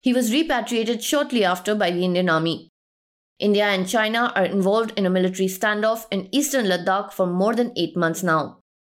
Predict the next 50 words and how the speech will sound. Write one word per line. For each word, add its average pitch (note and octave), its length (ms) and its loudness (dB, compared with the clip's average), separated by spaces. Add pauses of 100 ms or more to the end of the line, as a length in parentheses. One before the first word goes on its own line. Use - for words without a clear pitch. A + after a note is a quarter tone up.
(340)
Both G#3+ 240 2
sides G#3 320 -2
have F#3 140 0
around F#3 260 2
fifty C4+ 300 -2
thousand F#3+ 440 -2
troops A#3+ 380 -2
each C#4+ 320 -4
in F3+ 140 0
the F3 160 2
area, G#3 360 0 (200)
along C#4 400 2
with G3+ 120 2
additional B3 480 2
air C4+ 140 0
defenses F3+ 500 -4
sets, G#3+ 380 -4
artillery A3+ 560 0
and G3 260 -4
tanks. D#3 440 -4 (720)
The B3+ 160 0
editor D#4 320 2
of A3+ 140 0
Global F#3+ 340 2
Times, G#3 380 -2
the A3 100 -2
Chinese C4 400 0
Communist G3+ 440 0
Party's G3 420 0
mouthpiece, A#3 560 0
in - 180 0
his A#3 220 2
tweet C#4 400 -2
had G#3+ 180 -2
said C4+ 360 -4 (240)
that C4+ 160 0
China E4 340 2
was A3+ 180 2
not A3+ 240 0
releasing B3+ 440 2
the G3 80 4
number G3+ 440 2
of F#3 260 -2
those B3+ 240 2
who G#3 100 -2
died G#3+ 420 -2
in G#3 80 -2
the F3+ 80 2
Galwan F3+ 460 0
clash A3+ 320 -2